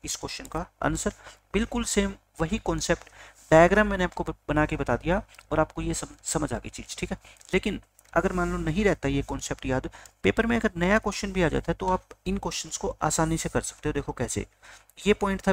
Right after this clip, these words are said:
बी, ये ए, इसको मान लेता हूँ मैं सी, ठीक है, ये मान लिया। ये distance कितनी है आपकी, टेन, हंड्रेड meter। यहाँ से लेके यहाँ तक इसने travel किया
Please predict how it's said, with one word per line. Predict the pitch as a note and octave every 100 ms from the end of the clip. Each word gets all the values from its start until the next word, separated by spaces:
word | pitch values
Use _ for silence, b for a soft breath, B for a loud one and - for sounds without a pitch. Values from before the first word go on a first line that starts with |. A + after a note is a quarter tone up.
| F3+
बी, | F3 G3 - _ _ _
ये | - F#3+ -
ए, | D#3 F3 G#3+ _ _
इसको | F3+ - F#3+
मान | F3
लेता | E3 -
हूँ | D#3
मैं | D#3
सी, | D#3+ - - _
ठीक | F3+
है, | F#3 E3
ये | E3
मान | E3+
लिया। | F3 G3 B B B B -
ये | G3+
distance | G3+ - F#3+ F#3+
कितनी | - -
है | F3+
आपकी, | D#3+ - A3 - _ _ E3+
टेन, | F3 G3+ -
हंड्रेड | - D#3+ E3+ F#3+ - _ D3+
meter। | D#3+ G#3+ A3 B B - _ _ _ _ - B B _ -
यहाँ | - E3 D#3 F#3+
से | - A3+
लेके | G#3 G3+
यहाँ | F3 E3+
तक | F3+ -
इसने | - F3+
travel | E3 E3 D#3+
किया | - D3+ F3+